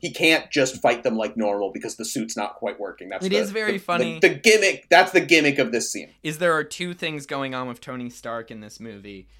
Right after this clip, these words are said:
Speaker 2: And one, one of them is the idea that he's just been obsessively building suits and stuff. And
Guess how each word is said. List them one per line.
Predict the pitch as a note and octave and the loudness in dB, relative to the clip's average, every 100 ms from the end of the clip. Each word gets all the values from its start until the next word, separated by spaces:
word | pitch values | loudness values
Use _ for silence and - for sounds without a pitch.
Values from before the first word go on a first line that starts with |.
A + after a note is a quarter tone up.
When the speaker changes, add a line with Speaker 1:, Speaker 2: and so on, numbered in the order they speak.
| _ | _
Speaker 2:
And | - B2+ | -14 -12
one, | B2+ C#3+ D3 | -6 -6 -8
one | - C#3+ F#3 | -12 -6 -6
of | E3+ | -6
them | E3+ | -10
is | D3+ | -10
the | D3 C#3 | -8 -8
idea | C3+ C3 B2+ | -8 -8 -10
that | A#2+ | -10
he's | B2 | -12
just | - B2 - | -14 -18 -14
been | |
obsessively | B2 A2+ - B2+ B2+ B2+ C3 A#2+ | -14 -14 -12 -12 -10 -12 -12 -12
building | B2 A#2 A#2 | -10 -10 -12
suits | - A#2+ C3+ D3 - - _ _ | -12 -12 -12 -14 -20 -20 _ _
and | C#3 D3 | -12 -10
stuff. | - E3 F#3+ - _ _ _ _ _ _ | -6 -4 -4 -8 _ _ _ _ _ _
And | C#3+ C#3+ C3+ A#2+ | 0 2 0 -2